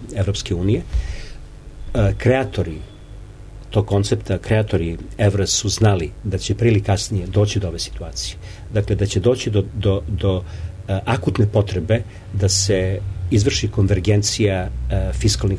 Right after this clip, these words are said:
politika u okviru evrozone. I u vezi sa tim nije bilo dileme. E, evrozona je, e, dobar projekt, po mom dubokom uverenju. On, on ima jednu slabost. Mi u ekonomiji baratamo terminima optimalnih valutnih zona. I evrozona bi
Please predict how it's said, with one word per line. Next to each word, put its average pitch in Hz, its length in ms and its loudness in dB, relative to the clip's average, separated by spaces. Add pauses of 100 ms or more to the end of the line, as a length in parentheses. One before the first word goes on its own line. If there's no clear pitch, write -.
politika 90 500 -2 (120)
u 101 120 -2
okviru 90 320 -4
evrozone. 85 500 -6 (760)
I 98 280 4
u 117 60 4
vezi 107 160 6
sa - 120 -4
tim 95 160 2
nije 87 120 0
bilo 85 160 -4
dileme. 80 340 -6 (460)
E, 92 300 -4
evrozona 135 680 4
je, 101 460 4
e, 95 60 -4 (520)
dobar 220 300 4
projekt, 95 360 0
po 101 100 2
mom 98 140 4
dubokom 95 320 0
uverenju. 101 360 2
On, 107 200 6
on 117 120 4
ima 147 160 6
jednu 104 200 4
slabost. - 680 -2
Mi 135 160 4
u 123 200 4
ekonomiji 110 380 4
baratamo 104 420 2
terminima 98 480 4 (280)
optimalnih 98 560 0
valutnih 87 320 -2
zona. 80 360 -4 (440)
I 85 460 2
evrozona 104 800 4 (220)
bi 92 440 0